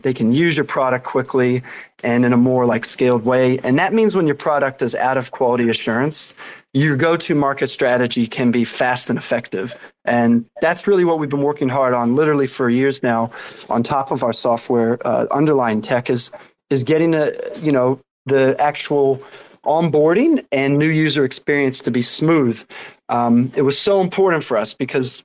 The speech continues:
if someone can't use our software in a few minutes, they're not gonna stick around. Let's be fair, um, especially when we're, you know, we're, we're rooting it in a browser sort of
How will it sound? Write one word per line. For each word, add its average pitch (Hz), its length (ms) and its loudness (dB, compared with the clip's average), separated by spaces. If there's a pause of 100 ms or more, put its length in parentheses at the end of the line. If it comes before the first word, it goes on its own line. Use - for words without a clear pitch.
if 139 140 -2
someone 180 300 0
can't 170 260 -4
use 165 240 0
our 147 140 2
software 139 420 0
in 131 60 2
a 127 60 0
few 143 180 -2
minutes, 170 340 2
they're 127 80 2
not 147 140 0
gonna 139 140 0
stick - 260 -4
around. 127 320 2
Let's 120 160 -2
be - 120 -6
fair, 131 440 0 (420)
um, 113 300 0
especially 139 380 0
when 127 160 2
we're, 120 260 2 (180)
you 127 140 0
know, 117 100 2
we're, 120 180 2 (120)
we're 123 180 0 (300)
rooting 160 320 4
it 143 100 2
in 135 120 4
a 120 60 0
browser 139 440 0
sort 127 240 0
of 113 140 -2